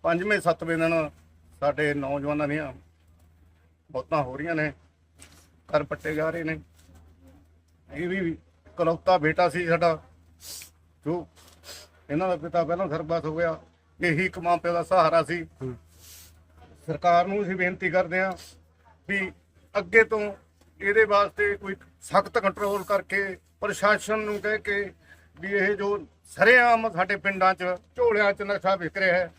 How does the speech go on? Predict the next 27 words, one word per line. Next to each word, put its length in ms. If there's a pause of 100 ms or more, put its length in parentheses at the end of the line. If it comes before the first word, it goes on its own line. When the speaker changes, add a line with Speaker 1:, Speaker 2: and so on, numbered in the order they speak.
(120)
Speaker 2:
ਹੂੰ। 100 (240)
Speaker 1:
ਬੱਚੇ 440 (580)
ਨਸ਼ੇ 340
ਨਾਲ 160
ਗ੍ਰਸਤ 360
ਹੋ 120
ਰਹੇ 100
ਆ, 40
ਨੌਜਵਾਨ 540
ਪੀੜ੍ਹੀ 280
ਸਾਡੀ 280
ਬਿਲਕੁਲ 360
ਖਤਮ 280
ਹੁੰਦੀ 180
ਜਾ 140
ਰਹੀ 180
ਹੈ। 100
Speaker 2:
ਹੂੰ। 120 (840)
Speaker 1:
ਅਸੀਂ 180
ਬੇਨਤੀ 440
ਕਰਦੇ 320
ਹਾਂ 160 (720)
ਭਗਵੰਤ 340
ਮਾਨ 260
ਸਰਕਾਰ 400
ਨੂੰ, 260 (300)
ਜੋ 280